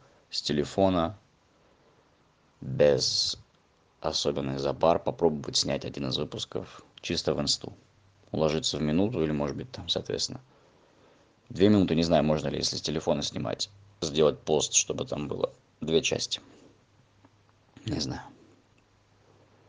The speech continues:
Поэтому вот такая информация, и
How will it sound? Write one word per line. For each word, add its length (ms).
Поэтому 340
вот 120
такая 240
информация, 580
и 500